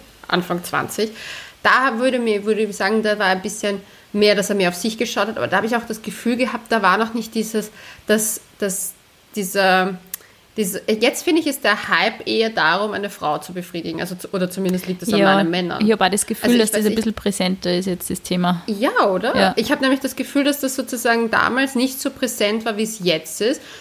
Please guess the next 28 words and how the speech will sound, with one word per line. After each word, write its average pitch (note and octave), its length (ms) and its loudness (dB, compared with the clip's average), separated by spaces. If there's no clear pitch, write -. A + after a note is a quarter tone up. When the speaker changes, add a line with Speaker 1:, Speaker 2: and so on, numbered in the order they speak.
Speaker 1:
Und A3+ 140 4
jetzt F3+ 300 0
habe B3+ 100 -2
ich B3+ 100 -6
schon C4+ 240 -4
eher G3+ 180 0
das A3 140 6
Speaker 2:
Mhm. G#3 220 4
Speaker 1:
Gefühl, A#3+ 800 0
dass A#3+ 140 -2
es A#3+ 120 -4
um A3+ 280 -2
die A3+ 140 -2
weibliche F#3 580 0
Lust F#3 500 0
geht. G3 200 -4
Ich F#3 100 -8
meine, F#3+ 160 2
ich F#3 80 -4
kann F#3+ 160 0
mich F#3 120 -2
komplett F#3 340 0
irren G#3+ 200 4
und G#3 60 4
das F#3+ 140 0
ist F#3 120 -6
meine E3+ 240 0
Bubble F#3 480 2